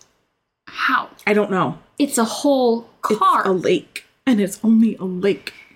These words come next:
Speaker 2: And she f-, went off in one spot.
Speaker 1: Right? I don't think cars can move that much in a lake.
Speaker 2: I know.
Speaker 1: There's no current.
Speaker 2: I know. So, um, one of them was wearing a blue dress,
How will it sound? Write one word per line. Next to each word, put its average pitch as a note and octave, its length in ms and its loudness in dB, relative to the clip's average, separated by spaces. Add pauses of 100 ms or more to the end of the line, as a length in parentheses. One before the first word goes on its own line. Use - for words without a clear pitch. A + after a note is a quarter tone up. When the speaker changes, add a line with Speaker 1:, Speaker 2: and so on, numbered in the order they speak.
(240)
Speaker 2:
And A3+ 200 4
she A#3 160 0
f-, - 160 -8
went B3 240 0
off - 240 -4
in F#3+ 260 2
one B3 240 4
spot. - 500 -4 (120)
Speaker 1:
Right? C4+ 460 -2 (760)
I B3+ 80 0
don't G4 180 0
think E4+ 160 2
cars - 320 0
can A3+ 180 2
move A3+ 300 2
that G3 200 0
much F#3+ 260 -4
in G3 100 0
a E3+ 200 -2 (160)
lake. C4+ 380 0
Speaker 2:
I G3+ 100 2
know. G3 200 2
Speaker 1:
There's E4 200 0
no G4+ 120 2
current. A4+ 480 0
Speaker 2:
I G3 80 0
know. G#3+ 360 2 (680)
So, C4+ 720 2 (400)
um, G#3 560 2 (540)
one C#4 180 4
of C#4 60 2
them C#4+ 120 4
was C4 140 0
wearing B3+ 280 4
a A3 140 2
blue G#3 480 2
dress, E3+ 1000 0